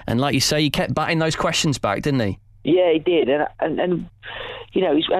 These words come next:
Speaker 2: as we know, we've had him on the show. He's quite, he's quite a straight talking sort of guy. Uh, he's not afraid to answer questions, but I mean, I suppose there's only so much he can say, really. And he's right to focus on the players because he has got a job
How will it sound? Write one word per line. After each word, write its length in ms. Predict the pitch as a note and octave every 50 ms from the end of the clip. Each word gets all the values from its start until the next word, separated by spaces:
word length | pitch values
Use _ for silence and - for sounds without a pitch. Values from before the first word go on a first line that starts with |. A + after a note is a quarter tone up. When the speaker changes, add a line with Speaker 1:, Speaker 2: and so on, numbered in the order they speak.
| F#3 -
Speaker 2:
as 140 | - F#3 D#3
we 100 | D#3+ D3+
know, 220 | C#3+ E3 E3+ D#3+
we've 100 | C3 A#2+
had 160 | G2+ C3 C3 B2
him 100 | A#2+ B2+
on 100 | A#2+ A#2+
the 80 | A#2+
show. 340 | - - E3 E3 E3 C#3+ A#2+
He's 140 | A2+ A2 -
quite, 320 | - - D#3+ D3 - - -
he's 100 | - -
quite 260 | - - F#3 F3+ D#3+ -
a 60 | B2+
straight 420 | - - - C3+ B2 G#2+ - - -
talking 400 | - C#3+ C#3 C3+ - - A#2+ A#2 -
sort 180 | C3 - -
of 80 | - -
guy. 420 | - C3+ A#2+ A2 - - - - - - - - - - - - - -
Uh, 200 | A#2 A2+ A2 A2
he's 140 | F2+ A#2
not 240 | C#3 D#3+ D#3 A2 A#2
afraid 320 | - - C3+ C3+ C3+ B2 - -
to 100 | B2 G#2+
answer 280 | A2+ A#2 - - - -
questions, 500 | - - C3 B2+ - - - G#2 G2+ -
but 100 | - A2+
I 60 | C3
mean, 180 | B2+ B2+ A#2+ A#2
I 40 | A2
suppose 280 | - - C3+ B2 A2+
there's 120 | A2 A2 A#2+
only 220 | A#2+ A#2 A2 G#2+ -
so 160 | - B2 A2+
much 240 | G#2+ A2 A2 - - - - - - - -
he 120 | - -
can 180 | - - A#2+ G#2+ - -
say, 300 | C#3+ C#3+ C#3 A#2 G#2+ G#2
really. 520 | A2 A#2 A#2 A2+ G#2 F2 C#2 C#2+ - - - - - - - - - - - - -
And 380 | A#2+ B2+ B2+ A#2+ A#2+ A#2+ A2 - - - - - - - - - - - - - - - - - - - - -
he's 180 | - C#3 B2+ -
right 240 | D#3+ F#3+ G#3+ G3 D#3
to 80 | - - -
focus 300 | - B2 A2 - - - -
on 120 | A#2 G#2+
the 60 | G#2 G2
players 320 | - B2 A#2 G#2 - G2+
because 220 | - A2+ - D3
he 100 | C3+ C#3
has 160 | C#3+ D#3 E3 -
got 140 | - -
a 40 | -
job 220 | - - A#2+ G#2+